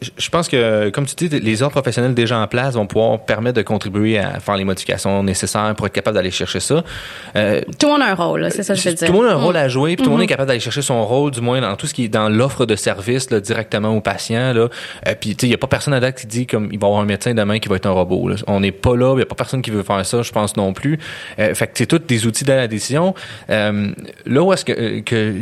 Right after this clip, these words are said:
Speaker 1: j'ai la misère à voir un peu, c'est la responsabilité de l'entreprise là-dedans. Tu sais, puis là, on, on parle de greater good, on parle de ci, on parle de ça. Tu sais, il y a comme
Speaker 2: Mm-hmm.
Speaker 1: beaucoup d'enjeux qui rentrent pour l'entreprise, beaucoup d'argent aussi, beaucoup de capitaux,
Speaker 2: Ouais.
Speaker 1: beaucoup de, de recherche. Puis là, il y a comme la protection des données là-dedans aussi, comment on, on appre-, tu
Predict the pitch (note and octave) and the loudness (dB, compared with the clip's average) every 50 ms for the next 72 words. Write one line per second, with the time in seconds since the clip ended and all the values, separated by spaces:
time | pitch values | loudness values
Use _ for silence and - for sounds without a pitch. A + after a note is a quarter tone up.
0 | A2 - - _ _ _ - - A#2 F#2 A2 A2 A2 G#2+ G#2 C3+ D3 D#3 C3+ A2 | -6 -8 -10 _ _ _ -12 -8 -4 0 0 0 2 2 2 2 2 2 0 0
1 | G#2+ G#2 G2+ A2 A#2 A#2+ C3 C#3 C#3+ B2+ A2+ G2+ G2 - D3+ D3+ - A#2 G2+ G2 | -2 -2 0 0 2 2 4 2 2 2 0 -2 -2 -2 -2 -2 -2 -2 -2 -2
2 | G#2+ A2+ - - A#2+ G#2+ - A#2 - - D3+ C#3 A2+ G2 G2+ G2+ - - C3 B2 | -2 -2 -2 -2 -2 0 0 -2 -2 -2 -2 -2 -2 -2 -4 -6 -4 -4 -2 0
3 | - G2+ F#2 F#2 G2+ A2+ B2+ C3+ C3+ C3 - C3+ - C#3 C3+ A#2+ F2 D#2+ G2+ - | 0 0 0 0 -2 -2 -2 -2 -2 -4 -4 -2 0 2 2 2 2 0 0 0
4 | - G2 F#2 - A#2 B2 A#2 G#2 F#2 - G2+ G2+ G2+ G2+ G2 F#2+ - C#3+ D3+ D#3 | 0 -2 0 0 0 0 0 -2 -2 -2 -2 -2 0 0 -2 0 0 2 2 2
5 | D3+ C#3+ A#2 G2+ F#2+ - A2 G#2+ G2 F#2+ F2+ - - - D3 A#2 - A2+ G2+ G2 | 2 2 0 0 -2 -2 -2 -2 -2 -4 -4 -4 -4 -2 -2 -2 0 -2 -2 0
6 | F#2+ F#2 - - D3 D#3 - D3 - A#3+ G#3 A3 A#3+ A#3+ A3+ - - E3+ D3 C3+ | -2 -4 -2 -2 -4 -2 -2 0 0 2 4 4 4 2 2 0 0 2 2 2
7 | B2 A#2 G#2 A2 C3+ C3 - B2 G#2+ A2 A#2 B2+ C3 - G#2 G#2 G#2 G#2+ G2+ - | 2 0 0 0 -2 -2 -2 -2 -2 0 0 0 0 0 0 2 2 0 0 0
8 | G#2 - - A2+ F#2+ F2 F#2 - - G2+ - F#2 - - F2 C3 F3 G#3 F#3 C3+ | -2 -2 -2 -6 -8 -8 -6 -2 0 0 0 0 -2 -2 0 0 2 2 2 2
9 | A2 - - D3 D#3 D3+ B2+ G#2 - - A2 - - - A3+ G#3+ G#3+ A3+ D#3+ E3 | 0 0 0 0 -2 -2 -2 -4 -6 -8 -6 -4 -2 0 2 2 2 2 2 2
10 | D#3 B2+ - - - D#3+ C3+ A2+ - - - - - - - - - A2+ G#2+ G#2+ | 2 0 -4 -4 -2 0 0 0 0 -2 -8 -14 -14 -16 -16 -6 -2 0 2 2
11 | A2 G2 - - D3+ E3 - - - A#2+ A#2 B2+ B2 G2+ - A2 G#2+ F#2+ F#2+ - | 0 0 0 0 0 -2 -2 -4 -2 -2 0 2 2 0 0 0 -2 -2 -2 -2
12 | A2 G2 - G2 - - A2 G#2+ G#2 G2 G#2 G2+ A2 C#3+ D3+ C#3+ B2+ A2+ A#2+ A#2+ | -2 -4 -2 -2 -2 -2 0 0 0 0 0 0 2 2 2 2 0 0 0 0
13 | A#2 A2 G#2 - - C3 - G#2 G#2 G#2+ G#2+ G#2 - - F#2+ F#2 F#2 G2 F#2+ - | 0 0 0 -2 -2 -2 -2 -2 0 0 0 0 0 -2 -2 -2 -2 -2 -4 -6
14 | - - | -8 -6